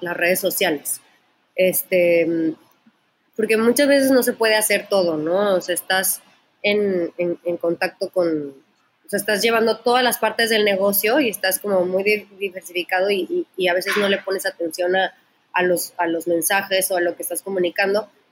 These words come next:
Y creo que es muy importante que estén súper en contacto con, con las personas que le estás llevando las redes sociales, sobre todo para, para revisar los copies, porque mucha gente, la gente que te está llevando las redes sociales no, con, no, no entiende muy bien a fondo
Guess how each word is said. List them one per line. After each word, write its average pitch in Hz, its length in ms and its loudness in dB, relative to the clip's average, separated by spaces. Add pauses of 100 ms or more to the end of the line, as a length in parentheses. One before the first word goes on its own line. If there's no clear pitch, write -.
Y 208 80 -10
creo 214 180 0
que 247 100 2
es 233 120 0
muy 262 160 6
importante 220 520 0
que 214 80 -8
estén 208 400 0 (800)
súper 254 440 0
en 240 100 2
contacto 202 680 -4
con, 185 280 0 (120)
con 180 140 0
las 170 140 -4
personas 185 400 -2
que 185 80 -6
le 175 40 -2
estás 170 200 -4
llevando 165 320 -2
las 151 160 -6
redes 160 200 -4
sociales, 170 420 -2
sobre 175 220 -2
todo 220 380 0 (640)
para, 180 400 2 (520)
para 196 180 2
revisar 180 380 0
los 175 180 0
copies, 233 540 0 (720)
porque 208 200 0
mucha 226 240 2
gente, 285 220 4
la 254 120 2
gente 233 240 -2
que 220 80 -4
te 214 100 -8
está 202 160 -2
llevando 202 400 4
las 190 160 2
redes 185 200 2
sociales 180 500 0
no, 202 440 0
con, 196 360 0
no, 202 560 0
no 226 140 0
entiende 208 500 0
muy 190 180 0
bien 180 340 0
a 180 80 -6
fondo 180 460 0